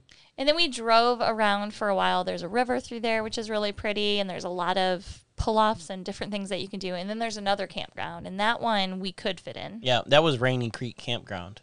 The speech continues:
Speaker 2: And there's, like, um, there's plenty of sites for a bigger rig. And there's, um, a handful of sites that were open. Like, they didn't have a lot of trees.
Speaker 1: And what
Speaker 2: S-
Speaker 1: about getting to it with the
Speaker 2: That's pretty
Speaker 1: R V?
Speaker 2: easy. I mean, it's
Speaker 1: Okay.
Speaker 2: just a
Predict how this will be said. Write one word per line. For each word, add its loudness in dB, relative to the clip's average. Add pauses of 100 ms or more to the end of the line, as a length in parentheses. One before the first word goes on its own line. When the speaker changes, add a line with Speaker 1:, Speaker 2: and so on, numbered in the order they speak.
(1400)
Speaker 2:
And 6
there's, 4
like, 6
um, 6
there's 2
plenty 6
of 4
sites 6
for 0
a 4
bigger 0
rig. 4
And -4
there's, -6 (100)
um, -10
a -6
handful 2
of 0
sites 4
that 4
were -2
open. -2
Like, -2
they -2
didn't -4
have -6
a -6
lot -2
of -10
trees. -8 (840)
Speaker 1:
And -2
what 4
Speaker 2:
S- 0
Speaker 1:
about 4
getting -2
to -6
it -6 (320)
with -2
the 4
Speaker 2:
That's -2
pretty 2
Speaker 1:
R 4
V? 4
Speaker 2:
easy. 4
I 6
mean, 6
it's 4
Speaker 1:
Okay. 2
Speaker 2:
just 2
a 6